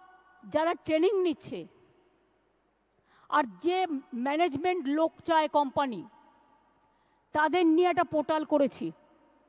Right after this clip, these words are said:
ধরুন আমি driving শিখছি, আপনার driving license complete হলো, সঙ্গে সঙ্গে কোনো company আপনাকে job দিয়ে দিল। এইভাবে আমরা government থেকেই করে দিচ্ছি।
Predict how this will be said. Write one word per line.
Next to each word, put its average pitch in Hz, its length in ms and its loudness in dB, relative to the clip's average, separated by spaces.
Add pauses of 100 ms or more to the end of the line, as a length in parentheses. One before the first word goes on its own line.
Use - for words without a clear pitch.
(760)
ধরুন 359 260 2
আমি 339 220 2
driving 320 460 4
শিখছি, 247 440 -8 (1300)
আপনার 294 420 0
driving 311 440 0
license 330 420 -4
complete 330 400 -4
হলো, 381 340 8 (680)
সঙ্গে 320 360 -2
সঙ্গে 330 240 -6
কোনো 330 200 -2
company 311 440 -4
আপনাকে 294 480 -6 (760)
job 277 180 0
দিয়ে 220 220 -10
দিল। 175 240 -10 (520)
এইভাবে 330 420 0
আমরা 339 240 0
government 302 440 0
থেকেই 330 200 -6
করে 277 240 0
দিচ্ছি। 220 400 -8